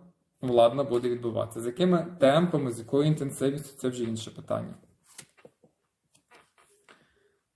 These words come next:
Так, бо йде карта, бачите, скорботи.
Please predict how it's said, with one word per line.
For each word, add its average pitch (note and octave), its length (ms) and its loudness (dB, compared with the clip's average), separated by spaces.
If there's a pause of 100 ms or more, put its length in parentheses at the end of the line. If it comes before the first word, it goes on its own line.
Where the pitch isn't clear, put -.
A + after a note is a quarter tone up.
Так, F3+ 320 6
бо A#2+ 160 0
йде B2+ 200 0
карта, C3 360 0
бачите, A#2 400 -4
скорботи. B2 800 -2